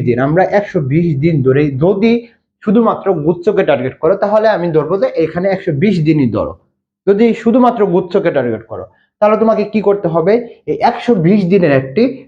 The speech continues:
স্টাডি প্ল্যান সাজাতে হবে, যাতে তুমি গুচ্ছের মধ্যে একটি চান্স পাও। তাহলে আমরা দেখতে পাচ্ছি কি শিওর হয়ে গেছে আমাদের গুচ্ছের পরীক্ষাটাই হবে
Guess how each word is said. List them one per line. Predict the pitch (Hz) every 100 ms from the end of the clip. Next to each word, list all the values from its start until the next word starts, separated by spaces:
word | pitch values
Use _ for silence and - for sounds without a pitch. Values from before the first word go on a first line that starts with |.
| _
স্টাডি | - 147 156
প্ল্যান | 185 165 151 156 165
সাজাতে | - 147 127 135
হবে, | 131 135 151 240 - - -
যাতে | 147 165
তুমি | 165 156
গুচ্ছের | 127 135 143
মধ্যে | 135 131
একটি | 139 175 202 - _ -
চান্স | 202 - -
পাও। | 98 -
তাহলে | 190
আমরা | 208 208
দেখতে | 185 190 202
পাচ্ছি | 196 - 214
কি | 262
শিওর | 254 202 220
হয়ে | 196 160 139
গেছে | 151
আমাদের | 165 160 170
গুচ্ছের | 147 151 185 185
পরীক্ষাটাই | 185 190 196 185 185
হবে | - 135